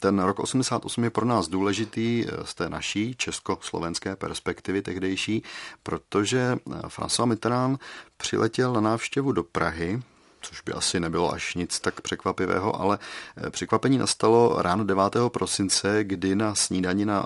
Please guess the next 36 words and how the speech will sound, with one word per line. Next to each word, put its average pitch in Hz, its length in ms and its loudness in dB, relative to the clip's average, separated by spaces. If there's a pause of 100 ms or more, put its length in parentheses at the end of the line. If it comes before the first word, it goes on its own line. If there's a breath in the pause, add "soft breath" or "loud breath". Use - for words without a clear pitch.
francouzském 98 640 -2
velvyslanectví 92 920 0 (440 loud breath)
pozval 101 720 4
několik, 104 800 2
eh, 82 300 -4
českých 104 640 -4
disidentů, 104 680 0
představitelů 90 840 -2
protikomunistické 92 1080 -2
opozice 95 600 -2
a 98 140 -2
nezávislých 90 880 -4
aktivit. - 460 -4
Eh, - 600 -18
pokud - 300 -2
se 139 80 2
nepletu, 117 540 4
tak 107 180 -2 (200)
to 101 120 -4
byl 113 220 0
vůbec 113 320 0
jediný 104 380 4
prezident, 98 560 0
který - 260 -2
něco 104 240 -2
takového 101 840 0
udělal. 92 560 0
Je 85 80 -14
to - 120 -6
pravda? 139 520 -2
A - 60 -12
co - 140 -6
ho 107 80 -2
k - 60 -20
tomu 131 180 0
vedlo? 117 300 -2